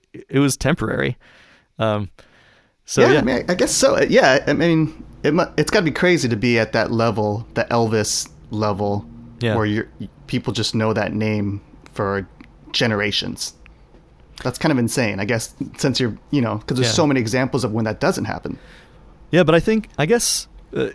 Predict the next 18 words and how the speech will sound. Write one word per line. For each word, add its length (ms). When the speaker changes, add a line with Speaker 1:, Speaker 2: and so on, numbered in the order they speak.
Speaker 1:
it's 160
all 140
about 360
having 240
a 60
positive 440
attitude 420
about 220
that 160
sort 180
of 60
thing, 240
just, 260
uh, 180
acknowledging 720
that, 440
you 220
know, 240